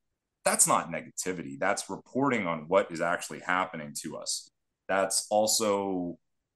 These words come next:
giving a word of warning to people a-, already, already in this or, or still coming into it. That's still happening. We mentioned this before we went, went, went, uh, on our, on, on to record, Coach Go, is that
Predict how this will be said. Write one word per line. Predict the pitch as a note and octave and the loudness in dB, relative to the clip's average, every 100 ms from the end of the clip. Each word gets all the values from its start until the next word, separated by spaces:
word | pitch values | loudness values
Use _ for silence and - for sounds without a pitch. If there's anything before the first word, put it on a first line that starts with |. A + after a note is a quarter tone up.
| _ _ - | _ _ -2
giving | A#2 A#2 G#2 | 2 2 2
a | |
word | G2+ G#2 | 4 2
of | G2 | 2
warning | F#2 G2 G#2+ G#2 D#2+ C#2 - - | -2 2 4 4 2 -4 -14 -12
to | - | -10
people | F2+ E2 D#2+ C#2+ - _ _ _ - | -8 -8 -6 -8 -10 _ _ _ -10
a-, | F2+ | -6
already, | - G#2+ G2+ - - | 0 2 0 -6 2
already | A#2 A#2+ A#2 B2 A#2 | 6 8 8 6 4
in | F#2 | 2
this | E2 - - | -2 -4 -4
or, | F#2 F#2 F#2+ | -6 -6 -6
or | F2+ - _ _ - | -8 -8 _ _ 2
still | - - B2+ B2 | 2 4 2 0
coming | - A2+ A2+ | -2 -2 -2
into | B2+ B2 A2+ | -4 -2 -2
it. | E2+ - - | -2 -4 0
That's | C3+ D3 | 2 2
still | - E3 D#3 | 2 6 6
happening. | C#3+ D#3 B2+ A2 | 6 4 2 0
We | G#2+ | 0
mentioned | G#2+ B2 B2 | 2 0 -2
this | A2 - | -6 -8
before | A#2 G#2+ | -10 -4
we | G#2+ G#2+ G#2+ _ _ _ - | -2 -2 -6 _ _ _ -2
went, | G#2+ G#2 - | -2 -2 -6
went, | G2+ G#2+ G2 | -2 -2 2
went, | G#2 G#2+ | 0 0
uh, | - | -4
on | C#2+ D#2+ G2+ G2+ G#2+ G#2+ | -6 -4 -4 0 4 4
our, | G2+ G#2 | 4 0
on, | G2+ G#2 - | -4 -4 0
on | A2+ A2+ | 2 2
to | A#2 | 0
record, | G#2+ - C3+ A#2+ - | -4 -2 2 2 2
Coach | E2+ D#2+ - | -6 -6 -4
Go, | E2 | -4
is | D#2 | -2
that | E2+ D2+ | -2 -2